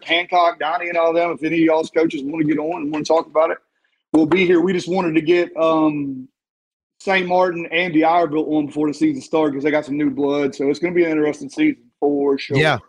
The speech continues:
Speaker 2: Yeah, we, uh, let's see what we got here. We had, uh, we had Josh Harmon in the comments. I don't know why he shows up as Facebook
Speaker 1: Facebook
Speaker 2: user only.
Speaker 1: loser. Yeah, he's a
Speaker 2: Yeah,
Speaker 1: Facebook
Speaker 2: Facebook
Speaker 1: loser.
Speaker 2: loser. Yeah.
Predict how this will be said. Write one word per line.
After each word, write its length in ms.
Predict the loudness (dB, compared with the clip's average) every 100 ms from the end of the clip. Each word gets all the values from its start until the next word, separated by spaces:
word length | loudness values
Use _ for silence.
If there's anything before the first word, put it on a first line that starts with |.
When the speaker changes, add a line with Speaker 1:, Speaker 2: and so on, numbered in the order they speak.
| -20 _ _ -2
Speaker 2:
Yeah, 240 | 2 4
we, 320 | 4 4 4
uh, 380 | 4 4 4 2
let's 180 | 0 0
see 100 | 0
what 140 | 0
we 80 | 0
got 240 | 0 0 0
here. 180 | 0 0
We 140 | 2
had, 300 | 2 2 2
uh, 120 | 2
we 120 | 2
had 200 | 2 2
Josh 280 | 2 0 2
Harmon 340 | 2 2 2 0
in 120 | -2
the 60 | -2
comments. 500 | 0 2 2 0 0
I 100 | 2
don't 120 | 4
know 80 | 4
why 260 | 2 0 -2 -8 -6
he 120 | 0
shows 300 | 2 2 2
up 160 | 2 0
as 160 | -2 0
Facebook 460 | 2 2 2 2
Speaker 1:
Facebook 140 | 4 4
Speaker 2:
user 280 | 4 4 4 4
only. 160 | 4 4
Speaker 1:
loser. 420 | 4 2 0 0
Yeah, 220 | 0 2
he's 140 | 2 4
a 60 |
Speaker 2:
Yeah, 180 | 4 4
Speaker 1:
Facebook 120 | 2
Speaker 2:
Facebook 420 | 2 0 2 0 2
Speaker 1:
loser. 40 |
Speaker 2:
loser. 240 | 2 2 2
Yeah. 260 | 2 2